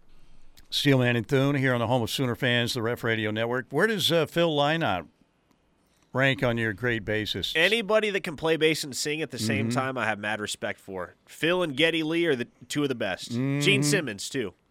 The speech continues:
Speaker 1: Gene wasn't a very good singer, though. Kiss was more, and I like, look, I love Kiss growing up. They were more about the showmanship and the, uh, stage presence and all of that stuff, and they sold millions of records and millions of souvenirs.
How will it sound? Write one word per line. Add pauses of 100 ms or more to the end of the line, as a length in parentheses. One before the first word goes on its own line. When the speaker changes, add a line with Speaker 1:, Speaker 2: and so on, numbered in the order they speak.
(800)
Speaker 1:
Gene
wasn't
a
very
good
singer,
though. (2250)
Kiss
was
more,
and
I
like,
look,
I
love
Kiss
growing
up.
They
were
more
about
the
showmanship
and
the,
uh,
stage
presence
and
all
of
that
stuff,
and
they
sold
millions
of
records
and
millions
of
souvenirs.